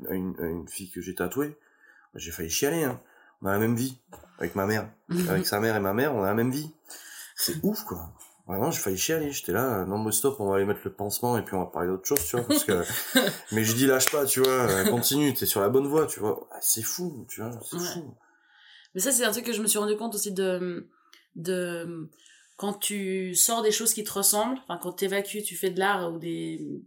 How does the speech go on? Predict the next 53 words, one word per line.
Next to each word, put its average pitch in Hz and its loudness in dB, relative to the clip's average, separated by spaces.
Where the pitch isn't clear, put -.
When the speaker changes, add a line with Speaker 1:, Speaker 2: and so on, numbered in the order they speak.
Speaker 2:
tu - -12
fais 196 0
des 190 4
projets 190 0
ou - -6
des 170 -8
créations 190 0
qui 196 -6
te - -16
ressemblent, 208 0
ça 196 6
va 196 4
forcément 240 4
plaire 214 2
à 202 4
des 190 2
gens 214 2
qui 190 0
sont 185 4
sensibles 202 4
à 190 6
ça 208 8
et 180 4
forcément 208 4
Speaker 1:
Mmh, 208 -4
Speaker 2:
qui - -6
te 208 2
Speaker 1:
mmh. 196 6
Speaker 2:
ressemblent 190 4
un 185 4
peu 214 4
ou 190 0
qui, 185 -2
en 175 -2
tout 175 -8
cas, 202 2
sont 175 0
à 175 -2
l'écoute 175 -4
de 175 -4
ça. 202 0
Et 185 0
c'est 185 4
vrai 233 2
que 202 0
j'ai 196 4
réalisé 190 2
que 190 -2
là, 185 0
tu 190 -6
vois, 190 -2
ça 165 -4
fait 156 -8